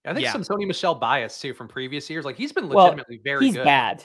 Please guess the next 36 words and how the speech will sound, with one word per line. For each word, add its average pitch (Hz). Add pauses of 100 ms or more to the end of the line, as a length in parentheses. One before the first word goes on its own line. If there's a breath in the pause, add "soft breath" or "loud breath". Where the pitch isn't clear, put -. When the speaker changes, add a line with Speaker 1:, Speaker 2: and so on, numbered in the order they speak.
(120)
Speaker 3:
Yeah, 151
he's, 185
I 196
mean, 196
he's 220
not 170
though. 233
He's 185
bad, 180 (280 soft breath)
but 160
you're, 180
like, 160
the, 185
just 214
the 220
idea 180
that 175
Sony 180
Michel 156
is 143
bad, 170
but, 202
like, 208
Leonard 247
Fournette 233
is, 123
like, 135
kinda 131
bad 131
too, 165
and 117
it 117
just 120
doesn't 123
really 117
matter. 123